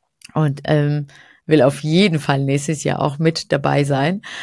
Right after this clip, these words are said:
wenn wir dann da sind, egal ob Aussteller oder Speaker, äh, oder Besucher. Ja, also das wird definitiv nächstes Jahr nochmal wiederholt. Das kann ich jetzt schon sagen. Äh, ja, ähm, auf jeden Fall, naja,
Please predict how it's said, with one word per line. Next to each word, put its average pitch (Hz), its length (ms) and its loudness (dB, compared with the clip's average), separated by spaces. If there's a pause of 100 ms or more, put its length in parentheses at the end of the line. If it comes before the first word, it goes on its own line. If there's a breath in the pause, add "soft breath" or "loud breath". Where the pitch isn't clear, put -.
(160 loud breath)
wenn 151 340 0
wir 151 140 2
dann 139 340 -2
da 143 240 2
sind, 139 280 -6
egal 143 340 0
ob - 160 -4
Aussteller 143 480 -4
oder 143 160 -4
Speaker, 143 520 -2 (420 loud breath)
äh, 147 200 2
oder 151 340 4
Besucher. 135 600 0
Ja, 143 340 -2
also 143 260 -4
das 143 260 -8
wird 139 240 -10
definitiv 143 540 -6
nächstes 139 360 -12
Jahr 135 180 -4
nochmal 143 380 -8
wiederholt. 143 520 -2
Das - 360 -12
kann 160 200 -2
ich - 120 -6
jetzt 147 160 -2
schon 139 140 -8
sagen. 151 380 -2 (800 loud breath)
Äh, 185 260 8 (180)
ja, 160 400 2
ähm, 156 320 0
auf - 160 -4
jeden 170 160 2
Fall, 180 420 2 (380)
naja, 170 420 4